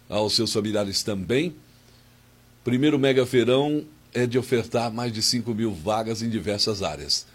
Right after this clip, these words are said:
São mais de cem empresas que estarão lá no ginásio Sabiazinho. Os trabalhadores com idade acima de dezesseis anos, setor industrial,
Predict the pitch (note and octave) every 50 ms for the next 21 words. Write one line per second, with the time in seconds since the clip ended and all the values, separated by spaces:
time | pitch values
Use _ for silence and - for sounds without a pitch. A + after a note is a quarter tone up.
0 | - - - - A#2 A#2+ C#3 G#3 A3 F3+ D#3 F#3 D#3 - - F3+ G3+ G#3+ G3 -
1 | - D#3 D#3+ E3+ D#3 D#3 D#3+ - - D#3 D3+ - E3 D#3 D3 D3+ D3 D3 C#3+ D3
2 | D3+ C3+ B2+ D3 C3+ C3+ C#3 B2+ A#2+ B2 - C#3+ B2+ C3 C#3+ C3+ A#2 - A#2+ B2+
3 | A#2+ G#2+ - - - - - - - - - - - - - A#2+ A#2+ A#2+ C3 B2+
4 | B2+ A2+ A#2+ C#3 C3+ C3 - C3 B2+ A#2+ G#2+ G#2+ B2 A#2+ A#2 G#2+ A#2 A2 - -
5 | A#2 A2+ G#2+ F#2 F2 A2 G2+ - - B2+ A#2+ G#2 - A2+ B2 C3 D3 E3 D3 -
6 | - A#2+ - B2+ A2+ A2 G#2+ G2 G#2+ G#2+ - - A#2+ G#2+ G2+ G2 G2+ A#2 E3 F3